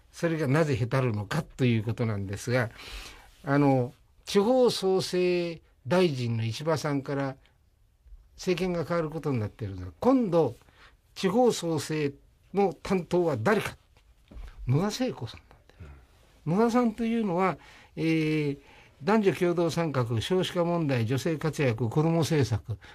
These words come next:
子ども庁を作りますっていうのは、彼女のもう言ってることなんですが、そこに地方創生がくっついてるわけね。野田さんの中からすると、やっぱり子どもの問題っていうのは大きいんで、地方創生が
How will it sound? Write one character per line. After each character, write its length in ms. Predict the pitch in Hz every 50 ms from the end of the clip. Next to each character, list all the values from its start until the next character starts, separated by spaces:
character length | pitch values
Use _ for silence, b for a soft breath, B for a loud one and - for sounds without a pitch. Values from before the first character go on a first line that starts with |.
| B B
子 120 | - 165
ど 100 | 180 202
も 140 | 214 202 165
庁 160 | - 165 127
を 80 | 113 113
作 180 | - - 180
り 80 | 180 185
ま 140 | 180 175 156
す 160 | - 156 139
っ 20 |
て 340 | 117 - _ _ - - 131
い 40 | 123
う 20 | 120
の 60 | 120
は、 100 | 113 113 B B B B B B B
彼 240 | - 175 175 156 127
女 100 | 117 110
の 180 | 107 107 104 - B B B B B B
も 220 | 139 139 143 131 123
う 40 |
言 120 | 147 147 123
っ 40 | -
て 180 | - - 175
る 80 | 160 147
こ 120 | 151 151
と 120 | 131 143 123
な 80 | 113
ん 60 | 107
で 100 | 92 -
す 120 | 113 - 127
が、 80 | 117 B B B B
そ 140 | B - 214
こ 100 | 226 277
に 180 | 285 285 277 269 B B B B
地 140 | - - 254
方 220 | 254 320 349 339
創 180 | 240 226 175 143
生 220 | 135 143 135 131
が 240 | 120 120 117 110 113 -
く 100 | - -
っ 20 | -
つ 120 | - - 302
い 60 | 277
て 100 | 226 147
る 60 | 107
わ 80 | 98 85
け 100 | - 107
ね。 140 | 101 117 - _ _ _ _ _ _ _ _ _ _ _ _ _ _ _ -
野 160 | 147 170 214
田 80 | 240 226
さ 120 | 254 277
ん 60 | 277
の 80 | 269 277
中 260 | 277 277 277 277 214
か 80 | 175 170
ら 100 | 147 127
す 120 | - 131
る 140 | 113 117 113
と、 120 | - 147
や 120 | 135 131 123
っ 20 |
ぱ 100 | - 160
り 60 | 131 120
子 160 | 117 - 160
ど 80 | 202
も 120 | 208 214 214
の 100 | 214 214
問 220 | 208 202 202 196
題 140 | 190 190 196
っ 40 | 185
て 180 | - - -
い 60 | 143 123
う 20 |
の 60 | 110
は 60 | 104
大 120 | 107 117 123 127 - -
き 120 | 147 131
い 20 | 113
ん 160 | 95 92 87
で、 200 | 98 101 101 110 B B B B B B B -
地 140 | - -
方 280 | 214 208 269 320 320 285
創 260 | - - 202 180 170
生 280 | - - 170 170 170 160
が 220 | 170 180 175 175